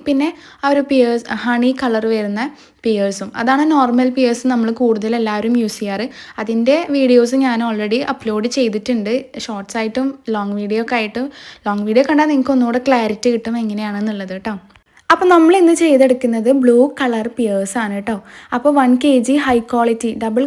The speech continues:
ക്വാളിറ്റി വരുന്ന സോപ്പ് ബേസ് ആണ് ഞാനിവിടെ എടുത്തിട്ടുള്ളത്. അപ്പോൾ ചെറിയ പീസാക്കി ഞാൻ എല്ലാ വീഡിയോയിലും കാണിക്കുന്ന പോലെ ചെറിയ പീസാക്കി ഡബിൾ ബോയിൽ ചെയ്തെടുത്തു.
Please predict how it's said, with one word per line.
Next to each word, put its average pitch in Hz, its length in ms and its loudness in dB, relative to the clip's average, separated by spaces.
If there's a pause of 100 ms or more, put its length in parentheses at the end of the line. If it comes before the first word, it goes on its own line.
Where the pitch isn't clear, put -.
ക്വാളിറ്റി 254 400 2
വരുന്ന 233 280 0 (360)
സോപ്പ് 233 280 2
ബേസ് 226 280 2
ആണ് 240 160 -2
ഞാനിവിടെ 240 380 0
എടുത്തിട്ടുള്ളത്. 214 600 -2 (460)
അപ്പോൾ 247 200 0 (200)
ചെറിയ 277 300 2
പീസാക്കി 254 480 -2 (100)
ഞാൻ 233 240 -2
എല്ലാ 226 320 0 (280)
വീഡിയോയിലും 220 440 -2
കാണിക്കുന്ന 214 440 -6
പോലെ 208 260 -4
ചെറിയ 220 240 -2
പീസാക്കി 208 460 -4
ഡബിൾ 220 300 2
ബോയിൽ 233 260 4
ചെയ്തെടുത്തു. 240 440 0